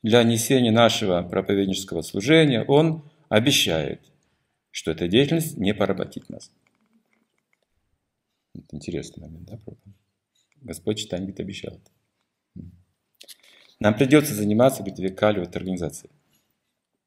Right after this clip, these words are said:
Вся сила материалистического общества только в организации. Там нет духовности.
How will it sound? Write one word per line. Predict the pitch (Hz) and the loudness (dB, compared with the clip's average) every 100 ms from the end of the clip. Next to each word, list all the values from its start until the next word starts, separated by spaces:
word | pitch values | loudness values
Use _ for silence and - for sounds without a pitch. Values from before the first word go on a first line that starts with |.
| _ _ _ - - - - - _ | _ _ _ -20 -20 -20 -20 -20 _
Вся | - - 156 | 2 8 8
сила | 147 - 165 160 135 104 92 - - - - | 6 0 2 6 10 10 8 0 -14 -18 -4
материалистического | 120 117 139 139 151 - 143 | -2 0 0 0 -4 0 6
общества | 156 156 123 | 6 4 0
только | - 135 135 | 10 10 10
в | 123 | 4
организации. | 117 117 101 95 - - - _ _ _ _ _ _ _ _ _ _ _ - | 4 4 4 2 0 -16 -16 _ _ _ _ _ _ _ _ _ _ _ -10
Там | - 113 | -2 0
нет | 127 | 2
духовности. | 98 104 87 87 - | 0 -2 -4 -8 -14